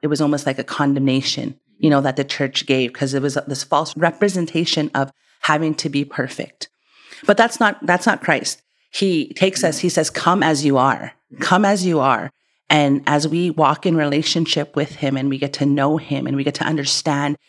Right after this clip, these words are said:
his characteristics and who he is, and, you know, that's when he forms us into the likeness of him, right? And that's when we start to change, when things of our natural starts to die off. But I guess the church,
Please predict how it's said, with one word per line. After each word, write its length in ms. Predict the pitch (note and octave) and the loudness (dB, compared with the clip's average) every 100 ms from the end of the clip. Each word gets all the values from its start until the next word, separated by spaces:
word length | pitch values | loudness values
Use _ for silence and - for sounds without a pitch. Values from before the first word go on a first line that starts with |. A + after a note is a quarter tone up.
| _ | _
his 200 | - C#3+ | -2 -2
characteristics 1040 | - - C#3 D3+ - C#3+ D3 - C3 - - | -2 -2 -2 -2 -2 -2 -2 -2 -6 -6 -6
and 100 | B2+ | -6
who 220 | - F3 | -2 -4
he 260 | D#3+ C3+ - | -2 -6 -2
is, 300 | D3+ D3+ - | 0 0 -2
and, 140 | B2 - _ _ _ _ | -6 -6 _ _ _ _
you 140 | - D3 | 0 2
know, 120 | C#3+ | 2
that's 300 | D#3+ E3+ - | 2 0 0
when 100 | F3 | -4
he 140 | C#3 | -2
forms 440 | D#3+ - C#3+ C#3+ C3+ | -4 0 2 2 -2
us 160 | C3+ | -6
into 220 | - C3+ C#3+ | -4 -6 -2
the 100 | C#3 | 0
likeness 500 | C#3 C3+ D3 - - | 0 -2 -4 -4 -8
of 100 | - | -8
him, 340 | - C#3+ - _ _ _ - - | -2 -2 -2 _ _ _ -20 0
right? 220 | C3+ C3+ | 2 2
And 120 | C#3 D3+ | 2 2
that's 200 | C#3 E3 | 0 0
when 140 | C#3+ | 0
we 120 | D#3 | 0
start 280 | F#3 F3 C#3 | 0 0 0
to 60 | A#2+ | -2
change, 400 | - B2 B2+ C3+ | -2 -2 -2 -4
when 100 | B2+ | -2
things 340 | D3+ D3+ C#3+ | 0 0 -2
of 160 | - C3 | -4 -2
our 240 | A2 - | -2 -2
natural 640 | - C#3 C#3 - E3 C3+ A#2 | 0 2 0 -2 -2 -2 -4
starts 560 | - C3 B2 - - - | -4 -4 -4 -8 -8 -2
to 100 | B2+ | 2
die 280 | B2+ A#2 | 2 2
off. 400 | B2 - - - - _ _ - - - | -2 -6 -10 -12 -16 _ _ -20 -2 2
But 120 | D3 | 2
I 60 | |
guess 260 | D3+ D3 - | 2 0 0
the 120 | E3+ | -2
church, 560 | D#3+ - G#3 E3 - | 0 2 2 0 -4